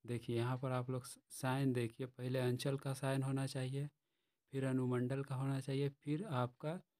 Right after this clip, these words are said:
जिलाधिकारी का होना चाहिए।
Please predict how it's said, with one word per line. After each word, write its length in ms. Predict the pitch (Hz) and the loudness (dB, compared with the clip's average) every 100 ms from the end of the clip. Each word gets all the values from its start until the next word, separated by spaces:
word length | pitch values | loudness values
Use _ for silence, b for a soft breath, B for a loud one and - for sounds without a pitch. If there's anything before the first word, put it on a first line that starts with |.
| _ _ _ _ - | _ _ _ _ -14
जिलाधिकारी 840 | 117 135 139 139 131 135 131 127 131 | -2 2 2 4 2 2 2 2 0
का 140 | 135 | 0
होना 320 | 120 117 113 | 2 2 0
चाहिए। 440 | 107 107 104 104 | -2 -4 -4 -4